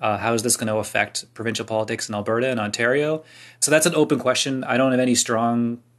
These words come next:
thoughts or feelings on where that goes. The other side of it is that there is something of a realignment happening with the political thought in Canada. And it's happened, you know, in a lot of Western countries, the U K and the U S, where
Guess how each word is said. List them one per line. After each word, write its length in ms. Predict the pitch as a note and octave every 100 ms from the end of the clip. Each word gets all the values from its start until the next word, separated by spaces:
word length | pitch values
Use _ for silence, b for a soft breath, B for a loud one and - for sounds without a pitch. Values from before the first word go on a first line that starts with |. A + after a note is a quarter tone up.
| _
thoughts 340 | - A2 A2 A#2+
or 80 |
feelings 500 | G#2+ A2 B2 C#3+ - -
on 200 | A2+ G#2+
where 160 | G#2+
that 200 | A2 A2
goes. 360 | A#2+ C3+ G3 - B B B B -
The 120 | C#3+
other 220 | F3+ A#3+
side 240 | A#3 E3+
of 80 | E3+
it 80 | E3
is 160 | C#3+ D#3
that 140 | D#3+
there 140 | C#3+ -
is 280 | D#3 F3+
something 520 | - - D3+ D#3+ F3+ E3
of 100 | C3
a 60 |
realignment 640 | A2+ A#2+ A2+ G#2+ B2 C3
happening 720 | A2+ - A#2 B2 C#3 C#3+ D3 C#3 b b _ _
with 180 | C3+ C3
the 80 | B2
political 1000 | - B2+ A#2+ C3 C3 B2 A#2+ A#2 A2+ -
thought 500 | - B2+ G#2+ G2+ - _ _ -
in 160 | A#2
Canada. 420 | G#2 G#2+ G#2 A2 A#2
And 120 | A#2
it's 100 | A2
happened, 480 | A#2+ C3 B2 G#2+ - _ _ _ _ -
you 120 | A#2+
know, 220 | A2 A#2 - -
in 80 | A#2
a 40 |
lot 220 | A2 A2+
of 100 | A2+
Western 340 | A2 A2 A#2 G#2
countries, 460 | G#2+ G#2 A2 G#2
the 100 | A2
U 120 | G#2+
K 260 | G#2+ G#2+ G#2
and 120 | G2+
the 60 | G#2
U 200 | G#2+ G#2
S, 300 | G#2 - -
where 320 | A2+ A2